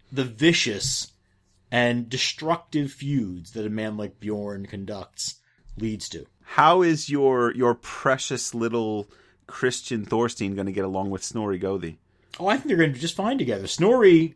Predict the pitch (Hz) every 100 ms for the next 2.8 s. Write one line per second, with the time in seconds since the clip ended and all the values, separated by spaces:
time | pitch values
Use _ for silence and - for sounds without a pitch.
0 | - 156 160 156 - 156 151 143 160 180
1 | 147 113 113 123 101 208 170 135 160 214
2 | - 135 113 107 101 95 101